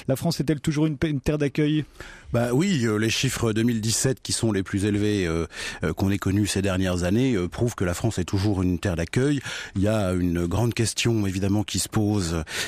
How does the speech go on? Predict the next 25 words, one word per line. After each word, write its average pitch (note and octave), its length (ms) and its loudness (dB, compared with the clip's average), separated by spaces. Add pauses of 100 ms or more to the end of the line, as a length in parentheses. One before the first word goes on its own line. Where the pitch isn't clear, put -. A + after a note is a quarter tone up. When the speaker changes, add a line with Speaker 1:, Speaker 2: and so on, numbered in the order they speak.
Speaker 2:
euh, E2+ 340 0
qui G2 340 0
est, G2 260 0
euh, E2+ 120 -2
comment A2+ 360 0
gérer, G2+ 360 0
euh, E2+ 100 0
ces G2 160 0
flux A2 280 0
et G2+ 120 2
à F#2+ 40 0
l'échelon G#2 260 0
européen. G2+ 360 0
C'est - 80 -4
pour F2 140 -4
ça G#2 80 0
que - 60 -4
le F#2+ 40 -2
sommet F#2+ 240 0
de F2+ 60 -4
demain G2 220 2
à F#2 80 0
Rome F#2 160 0
est F2 100 -2
intéressant. F2+ 400 0